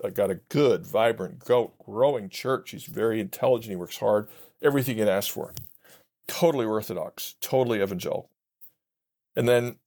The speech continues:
and then this young man comes to our church and he hears the gospel for, for, for the first time. What's, what's that all about? That's,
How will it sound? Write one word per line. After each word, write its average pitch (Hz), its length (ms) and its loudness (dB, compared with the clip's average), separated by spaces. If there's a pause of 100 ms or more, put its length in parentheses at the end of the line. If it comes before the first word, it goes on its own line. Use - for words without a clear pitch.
(380)
and 117 180 -4
then 117 140 2
this 113 200 -2
young 110 200 0
man 104 160 2
comes 104 280 -4
to - 80 -8
our 98 140 0
church - 580 -6 (120)
and 95 300 2
he 98 140 0
hears 95 240 0
the - 80 -2
gospel 90 440 -2
for, - 160 -12
for, - 260 -10
for 113 160 -4
the 98 60 -4
first - 260 -6
time. 98 220 0
What's, 123 260 -2
what's 147 260 0
that 143 240 6
all 104 140 -2
about? 82 320 -10 (200)
That's, - 440 0